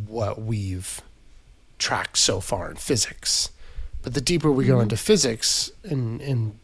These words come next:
Speaker 1: quantum physics and stuff, we just know that, like, it's all, like, you, you get down to that quantum level and you're like, this is, you know, there's, you know, almost nothing there. <laughs> That's, like, really
Speaker 2: Mm-hmm.
Speaker 1: solid, right? Like,
Speaker 2: Mm-hmm.
Speaker 1: it's all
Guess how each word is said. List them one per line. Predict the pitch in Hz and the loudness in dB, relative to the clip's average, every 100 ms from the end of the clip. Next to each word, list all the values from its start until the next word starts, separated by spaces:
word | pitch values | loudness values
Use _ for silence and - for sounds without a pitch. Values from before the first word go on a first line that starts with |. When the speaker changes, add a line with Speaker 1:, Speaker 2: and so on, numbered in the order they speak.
| - | -14
Speaker 1:
quantum | - 175 175 139 | 2 2 4 2
physics | 120 107 104 - | 2 0 -2 -4
and | |
stuff, | - 117 113 | -4 -4 -2
we | 113 | -2
just | 117 - | -2 0
know | 117 117 | 2 2
that, | 107 101 | 0 -4
like, | 101 98 92 - - - - - - _ _ _ - | -6 -8 -8 -14 -18 -20 -20 -20 -20 _ _ _ -8
it's | - 120 | -2 0
all, | 127 113 110 | 4 4 4
like, | 104 95 - | 2 -2 -6
you, | - 135 | -4 -2
you | 131 120 | 0 2
get | 120 | 2
down | - 107 | 2 0
to | 98 | 0
that | 110 98 | -2 -4
quantum | - 131 127 104 | 0 2 4 0
level | 92 90 92 | -2 -2 -4
and | |
you're | 95 | -4
like, | 90 95 | -6 -4
this | 107 - | 0 0
is, | - _ - _ _ | -2 _ -20 _ _
you | - | -4
know, | 104 | -4
there's, | 92 95 - - - - - - - - _ _ _ _ - _ _ _ _ _ _ | -2 -2 -4 -6 -20 -20 -20 -20 -20 -20 _ _ _ _ -20 _ _ _ _ _ _
you | - | -6
know, | 110 95 | -4 -2
almost | 110 110 - | 0 0 0
nothing | 101 117 92 | -2 -4 -4
there. | 104 110 - - - | 0 0 0 -4 0
<laughs> | 214 - 254 - | 0 4 2 8
That's, | 247 - | 8 10
like, | 196 185 | 6 8
really | 165 - | 8 10
Speaker 2:
Mm-hmm. | 202 | 10
Speaker 1:
solid, | 185 - 139 104 | 10 10 8 6
right? | - 214 | 6 8
Like, | 214 | 8
Speaker 2:
Mm-hmm. | 220 | 6
Speaker 1:
it's | - | 6
all | 135 117 107 | 4 4 2